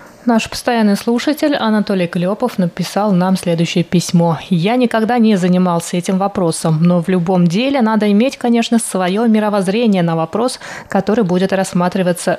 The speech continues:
в суде. Думаю, суд присяжных нужен в рассмотрении с чисто человеческой стороны вопроса. Все мы люди, и, конечно, многие не хотят принести вред другому незнакомому человеку, и здесь суд присяжных может помочь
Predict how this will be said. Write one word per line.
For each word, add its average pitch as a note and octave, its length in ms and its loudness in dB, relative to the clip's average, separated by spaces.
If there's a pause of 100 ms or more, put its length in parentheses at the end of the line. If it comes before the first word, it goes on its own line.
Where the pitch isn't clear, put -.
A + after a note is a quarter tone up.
в - 60 -12
суде. E3 480 -2 (380)
Думаю, D4 440 2
суд C4+ 240 -4
присяжных C#4+ 680 -2
нужен A#3 340 2
в G#3+ 40 2
рассмотрении G#3+ 640 2
с - 80 -4
чисто - 360 -2
человеческой G#3+ 680 -2
стороны F3+ 360 0
вопроса. F3 640 -2
Все - 300 -2
мы F3 140 4
люди, A#3+ 460 0
и, B3 80 0
конечно, A#3+ 480 0
многие A#3 340 2
не G#3+ 120 4
хотят F#3+ 460 -4
принести F3 520 -2
вред G3 440 -2
другому G#3+ 580 0
незнакомому G3 720 2
человеку, G#3+ 680 -2
и F#3 160 -2
здесь G#3 480 -2 (300)
суд - 280 -2
присяжных A3+ 640 0
может C#4+ 320 0
помочь F3+ 500 0